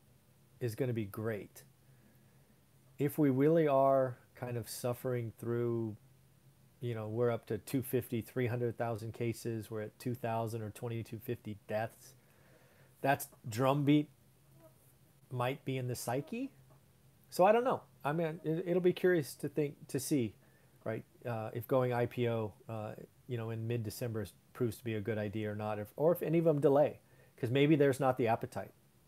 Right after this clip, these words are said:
right? If Airbnb comes out first, do they suck the oxygen from the others? Or do some of the little ones go first and then Airbnb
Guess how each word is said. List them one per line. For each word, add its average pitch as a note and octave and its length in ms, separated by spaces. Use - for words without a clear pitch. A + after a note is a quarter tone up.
right? B2+ 280
If C3+ 240
Airbnb D3 640
comes B2+ 300
out B2 180
first, - 380
do B2 80
they B2+ 200
suck - 540
the A#2 140
oxygen C#3 720
from B2 180
the A#2+ 120
others? G3+ 360
Or C3+ 140
do C3 320
some D3 220
of C#3 60
the C3+ 60
little C#3 300
ones B2+ 220
go B2+ 160
first C#3 440
and B2+ 120
then B2+ 120
Airbnb B2 880